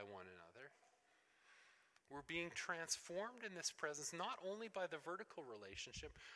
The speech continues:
but also by the horizontal relationship. These words and songs that we sing are meant to be something that instruct us as we sing them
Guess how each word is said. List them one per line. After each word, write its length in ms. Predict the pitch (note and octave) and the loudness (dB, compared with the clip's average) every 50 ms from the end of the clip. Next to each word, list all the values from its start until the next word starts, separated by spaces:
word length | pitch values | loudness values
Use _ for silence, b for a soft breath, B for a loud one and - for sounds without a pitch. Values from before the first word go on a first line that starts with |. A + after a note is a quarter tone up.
| B B - | B B 4
but 100 | - D3+ - - | 4 4 4 4
also 340 | - C3+ C#3+ - - F3 | 0 0 2 2 2 2
by 200 | D#3+ D#3 D3+ D#3+ D3+ | 2 0 -2 -2 -2
the 100 | D3+ - | -2 -2
horizontal 640 | - F3+ G3+ G#3+ G3+ F#3 G3 G3 A3 A#3 - - F3 | -2 0 0 -2 -2 -2 -2 -2 -2 -2 -4 -4 -4
relationship. 720 | D3+ C#3 B2 A#2 A2 G#2 G2+ - - G2 - - A#2 A2 - - | -4 -4 -4 -2 -2 -2 -2 -2 -2 -2 -2 -2 -2 -4 -4 -6
These 220 | D3 C#3+ C#3 C3 C3 C3+ | -2 -2 -2 -2 -2 0
words 480 | C#3+ D#3+ F#3 G#3+ A#3 A3+ G#3 - - B B B B B B B | 2 4 4 4 4 2 0 0 -2 B B B B B B B
and 120 | D#3 D3+ C#3+ | 4 8 10
songs 560 | - - - F3+ F3 F#3+ G#3+ A3+ G#3 - - | 10 12 12 10 8 8 6 4 2 2 2
that 160 | - F#3+ D#3+ | 2 2 0
we 80 | E3 D3+ | 0 4
sing 480 | - - - - E3+ D#3+ D#3+ D#3+ D#3+ C#3 | 6 8 8 8 8 6 4 2 2 2
are 140 | C#3 C#3 C#3 | 0 0 0
meant 260 | C#3+ D3+ F3 G3 - - | 2 0 0 0 0 0
to 80 | - G3 | -2 -2
be 140 | D#3+ E3+ D#3 | 0 0 2
something 420 | - - F3+ E3+ D#3+ - E3+ D#3+ C#3+ B B B B B B - | 4 6 6 4 4 2 -2 -2 -2 B B B B B B 2
that 160 | - D#3 D3+ | 2 2 4
instruct 800 | D#3 D3+ D3 D3+ - - - - - C#3+ D#3 G3 G#3+ - - - - | 4 4 6 8 8 8 8 6 4 4 6 6 6 6 2 0 0
us 200 | B2+ B2+ - C#3 C#3+ | 2 4 4 4 4
as 140 | C3+ - | 2 0
we 140 | C3 C3+ C3+ - | 0 0 2 8
sing 460 | - - - - G3 G3 G3 G#3 G#3 | 10 10 10 10 10 6 4 2 0
them 160 | G#3+ G#3+ G#3 | -2 -2 -4